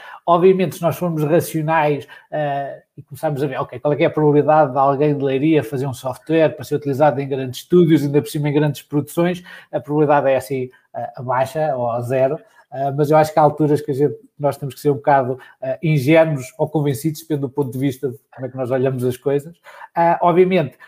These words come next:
pronto, eh, em dois mil e catorze a ida aos estúdios foi fundamental, ou seja, é, mesmo no nosso caso, nós estamos em Leiria, mas para nós é fundamental este contacto, eh, com as pessoas e,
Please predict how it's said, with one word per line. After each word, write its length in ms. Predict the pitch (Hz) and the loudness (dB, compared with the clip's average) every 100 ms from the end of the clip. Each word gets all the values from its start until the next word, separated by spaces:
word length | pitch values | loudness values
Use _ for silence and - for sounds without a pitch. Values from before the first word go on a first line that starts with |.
| _ - | _ -8
pronto, 240 | 160 - 180 | -8 -8 -12
eh, 140 | 147 - | -14 -8
em 80 | 160 | -2
dois 140 | 165 | 0
mil 100 | 160 | 2
e 80 | 165 | 0
catorze 400 | 165 156 156 - | -2 0 -2 -2
a 60 | 165 | -2
ida 180 | 156 143 | 0 0
aos 100 | 143 | -2
estúdios 460 | - 147 135 123 - | -4 -4 -4 -8 -12
foi 440 | - 147 135 131 - | -2 0 0 -6 -14
fundamental, 640 | - 151 131 123 120 123 | -8 -6 -6 -8 -10 -12
ou 60 | 131 | -12
seja, 260 | 139 123 127 _ - | -16 -20 -20 _ -16
é, 280 | 135 135 - | -10 -10 -8
mesmo 440 | 147 156 180 151 165 | -4 2 2 2 -4
no 120 | 160 | 0
nosso 300 | 160 160 - | 0 0 0
caso, 440 | 165 160 131 135 - | 2 2 0 -8 -10
nós 260 | 147 143 - | -6 -6 -6
estamos 280 | - 143 | -10 -6
em 100 | 143 | -2
Leiria, 380 | 143 143 147 139 | -2 0 2 0
mas 240 | 131 139 - | -2 -4 -6
para 240 | - 135 | -12 -8
nós 220 | 143 127 | -6 -4
é 80 | 143 | -6
fundamental 960 | - 151 147 147 147 143 143 139 135 - - _ | -6 -2 0 0 0 0 2 2 2 -6 -20 _
este 280 | 147 143 - | -4 -4 -4
contacto, 580 | 147 139 135 131 - 127 _ _ | -8 -2 -2 -2 -4 -18 _ _
eh, 160 | 123 123 | -12 -8
com 160 | - | -2
as 100 | 143 | -2
pessoas 640 | - - 147 151 151 147 123 | -2 2 4 6 6 4 2
e, 280 | 139 127 | -4 -6